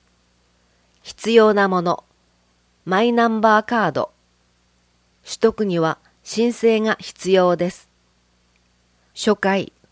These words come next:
交付料無料。マイナンバーカードの申請方法。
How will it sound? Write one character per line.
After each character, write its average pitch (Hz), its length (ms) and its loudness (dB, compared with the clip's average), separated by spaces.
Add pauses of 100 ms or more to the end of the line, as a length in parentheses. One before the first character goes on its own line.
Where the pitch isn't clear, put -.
(120)
交 262 280 4
付 269 140 0
料 160 320 4
無 156 160 -4
料。 156 340 0 (1000)
マ 180 180 0
イ 247 80 2
ナ 240 180 0
ン 226 120 -4
バ 220 220 2
ー - 20 -20
カ 226 220 -2
ー 170 40 0
ド 156 100 -2
の 147 140 -6
申 185 300 -6
請 180 300 0
方 180 300 -2
法。 127 320 -6